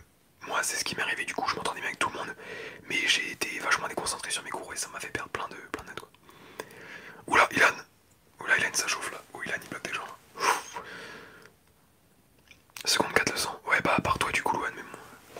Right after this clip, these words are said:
Voilà, quoi. T'as un peu gâché mon année, quoi, même.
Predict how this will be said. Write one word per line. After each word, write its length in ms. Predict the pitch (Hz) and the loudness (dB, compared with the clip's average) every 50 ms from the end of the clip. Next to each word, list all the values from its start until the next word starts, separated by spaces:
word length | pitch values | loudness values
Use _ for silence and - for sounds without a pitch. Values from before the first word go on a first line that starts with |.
| - - - - - - - - - - - - - - - - - - - | 0 0 0 -4 -8 -10 -12 -12 -14 -14 -12 -12 -14 -14 -16 -18 -20 -20 -16
Voilà, 160 | - - - - | -10 -10 -10 -10
quoi. 140 | - - - - - - - - - _ _ _ _ - _ - - - - - - - - | -10 -14 -16 -20 -20 -20 -20 -20 -20 _ _ _ _ -20 _ -20 -20 -20 -20 -20 -20 -10 -6
T'as 140 | - - - | -4 -2 -2
un 40 | |
peu 140 | - - - | -2 -2 -2
gâché 260 | - - - - - | 0 4 4 4 4
mon 160 | - - - - | 2 -6 -10 -10
année, 140 | - - | -10 -6
quoi, 160 | - - - - | -6 -6 -6 -6
même. 1200 | - - - - - - - - - - - - - - - - - - - - - - - - | -10 -14 -18 -18 -20 -20 -20 -20 -20 -20 -20 -20 -20 -20 -20 -20 -20 -20 -20 -20 -12 -8 -8 -8